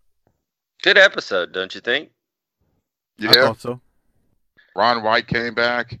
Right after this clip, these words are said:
Speaker 1: Damn right. I'm gonna say eight point one.
Speaker 3: Harper, what you giving it?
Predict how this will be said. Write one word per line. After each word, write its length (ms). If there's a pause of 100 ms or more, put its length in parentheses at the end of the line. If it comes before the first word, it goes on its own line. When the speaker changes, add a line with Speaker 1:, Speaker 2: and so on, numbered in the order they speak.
Speaker 1:
Damn 280
right. 260
I'm 120
gonna 160
say 300 (140)
eight 280
point 380
one. 400 (1160)
Speaker 3:
Harper, 200
what 200
you 80
giving 220
it? 100